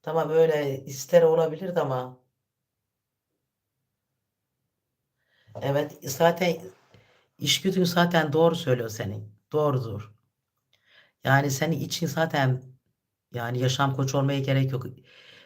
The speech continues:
Mesela altın çizsin kuvvetli hissedebiliyorsun. Olabilir. Ama senin dediğin düşünce değil ama. Olabilir de. Yani düşünce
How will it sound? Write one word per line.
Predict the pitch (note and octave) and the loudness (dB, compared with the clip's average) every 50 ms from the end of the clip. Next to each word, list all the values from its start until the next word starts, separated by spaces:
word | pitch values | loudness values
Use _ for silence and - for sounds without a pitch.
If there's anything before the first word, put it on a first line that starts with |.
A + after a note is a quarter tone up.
| _ - | _ -8
Mesela | A2+ G#2+ G#2+ C#3+ C#3 C#3+ - - | -6 -2 0 0 2 2 2 2
altın | C#3+ D3 C#3+ C#3 - E3+ E3+ | 2 2 2 0 0 -2 -2
çizsin | E3+ - - C#3 - - - D#3 C#3 | -2 -2 -6 -8 -8 -8 -8 -8 -6
kuvvetli | C3 C#3+ C#3 C#3+ C3+ C3+ - B2+ B2+ B2 A#2+ - - - - | -4 -2 -2 -2 -2 -4 -6 -4 -4 -4 -4 -6 -10 -12 -10
hissedebiliyorsun. | - C3 - - - D#3 C#3 C#3 C#3 C3 C3+ B2+ A#2+ A2+ G#2+ G#2+ G#2+ G#2+ - | -8 -6 -4 -2 -2 -2 0 0 0 0 0 0 0 -2 -4 -4 -6 -6 -4
Olabilir. | - B2+ C3+ C3+ C3 C3 A2+ A2 A2+ G#2+ - - - _ _ _ _ _ _ _ _ _ _ _ _ _ _ _ _ _ _ _ _ _ _ _ _ _ _ _ - | 0 2 4 4 2 2 -2 -6 -8 -10 -12 -14 -18 _ _ _ _ _ _ _ _ _ _ _ _ _ _ _ _ _ _ _ _ _ _ _ _ _ _ _ -2
Ama | C#3+ F3+ G3 | 0 2 2
senin | F#3 - G3 F#3+ F#3 F3 | 2 2 0 0 2 4
dediğin | F#3+ F#3 F3 E3+ E3+ D#3+ D3 C3+ | 4 4 4 4 2 2 2 -2
düşünce | - - - E3 C#3+ C3+ C3+ B2+ B2+ | -4 -4 -4 -2 -2 0 0 0 -2
değil | B2 A#2 A2+ G#2+ | -2 -6 -6 -6
ama. | G#2 G2+ G#2 G#2 - - - _ _ _ _ _ _ _ _ _ _ _ _ _ _ _ - | -6 -6 -6 -8 -12 -14 -20 _ _ _ _ _ _ _ _ _ _ _ _ _ _ _ -6
Olabilir | - B2+ C#3 D#3+ E3 F#3 F#3 F#3+ F3 C3+ C3 | -2 2 2 2 2 2 2 2 0 0 0
de. | - F#2+ - - - - _ _ _ _ _ _ _ _ _ _ _ _ _ _ _ _ _ _ _ _ _ _ - | -4 -6 -8 -8 -14 -18 _ _ _ _ _ _ _ _ _ _ _ _ _ _ _ _ _ _ _ _ _ _ -6
Yani | A2+ G#2+ A2 A#2+ - | -4 -2 -2 -2 -4
düşünce | - - - C3+ B2+ B2 A#2 G#2+ G#2+ G#2 | -8 -6 -4 -4 -2 -2 -2 -2 -4 -4